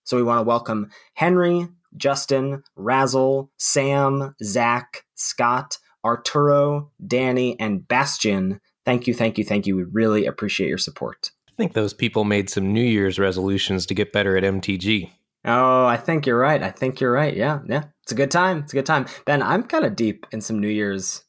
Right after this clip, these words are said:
Speaker 1: I've really, like, rehashed my whole life. I'm, I'm going to the gym now. I'm on a little diet thing. I've got, uh,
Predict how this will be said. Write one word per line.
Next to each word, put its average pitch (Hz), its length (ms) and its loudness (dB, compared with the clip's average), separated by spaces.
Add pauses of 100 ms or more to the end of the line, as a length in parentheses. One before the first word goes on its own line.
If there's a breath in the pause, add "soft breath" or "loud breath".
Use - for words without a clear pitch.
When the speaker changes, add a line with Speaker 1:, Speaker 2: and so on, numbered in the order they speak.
Speaker 1:
I've 175 200 0
really, 226 240 4
like, 139 360 2
rehashed 147 640 0
my 123 120 0
whole 131 240 2
life. 127 300 0
I'm, 95 300 -6
I'm 110 80 -10
going 117 140 0
to 92 60 -6
the 98 60 -4
gym 127 280 0
now. 156 320 2
I'm 101 100 0
on 98 120 0
a 95 100 0
little 92 220 -6
diet 127 500 0
thing. 156 560 -2 (480 loud breath)
I've 107 200 -8
got, 156 300 0
uh, 127 540 2